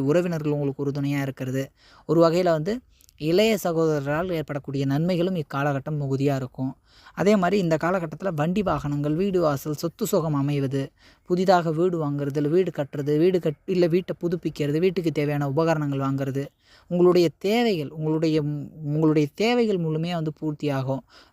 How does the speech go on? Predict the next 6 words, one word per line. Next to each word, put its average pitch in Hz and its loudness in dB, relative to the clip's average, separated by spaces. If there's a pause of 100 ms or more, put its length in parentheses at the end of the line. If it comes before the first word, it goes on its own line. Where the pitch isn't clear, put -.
(140)
வியாபாரம், 185 4
தொழில் 170 2
சார்ந்த 160 0
விஷயங்கள்ல 147 -2
நல்ல 156 4
ஒரு 143 0